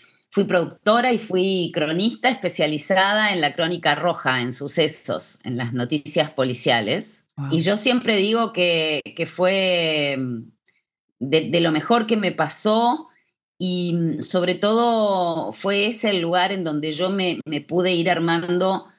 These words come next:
Speaker 1: mi caja de herramientas, como dice Stephen King en, en Yo escribo, ¿no? Mi caja de herramientas yo la, la
Speaker 2: Ujú.
Speaker 1: fui armando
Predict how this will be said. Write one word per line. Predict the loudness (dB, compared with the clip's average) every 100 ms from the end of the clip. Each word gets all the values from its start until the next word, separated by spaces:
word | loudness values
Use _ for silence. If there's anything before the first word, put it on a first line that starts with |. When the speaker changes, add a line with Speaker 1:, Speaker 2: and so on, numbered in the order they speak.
| _ -6
Speaker 1:
mi | -2 0
caja | 0 2 4 4
de | 4
herramientas, | 2 0 2 2 2 0 -2 -2 -2 -4 -8
como | -2 0 2
dice | 0 2 2 2 2 0 -2 -6 -12
Stephen | -6 0 0 2 0 2
King | 0 2 0
en, | -2 -4
en | -2 -2
Yo | 0
escribo, | -2 0 2 2 0
¿no? | 0 2 0 -2 -12 _ _ -8
Mi | -2
caja | -2 2 4
de | 4
herramientas | 2 0 2 2 0 2 2 2 -2 -6 0
yo | 2
la, | 2 2 2 0
la | 0 -2
Speaker 2:
Ujú. |
Speaker 1:
fui | 0 2
armando | 0 0 -2 -2 2 2 4 0 -2